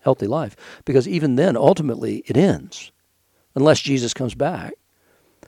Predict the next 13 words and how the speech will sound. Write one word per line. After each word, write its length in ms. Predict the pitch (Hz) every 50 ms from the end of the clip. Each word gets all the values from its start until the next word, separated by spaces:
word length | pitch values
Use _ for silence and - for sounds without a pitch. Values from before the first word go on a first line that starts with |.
| _ _ -
But, 120 | - - -
but 380 | - 254 143 160 190 139 151
our 120 | 135 131 -
hope 260 | - 185 220 226 -
has 180 | 151 143 131 -
to 60 | -
be 120 | 131 135 123
reasonable. 920 | 123 123 127 139 139 147 160 160 147 127 143 123 110 117 104 90 - _ _ _ _ _ _ _
It 120 | - 135 139
has 120 | 147 143 -
to 80 | -
be 100 | 147 143
real. 560 | 117 117 120 135 151 165 117 - - - _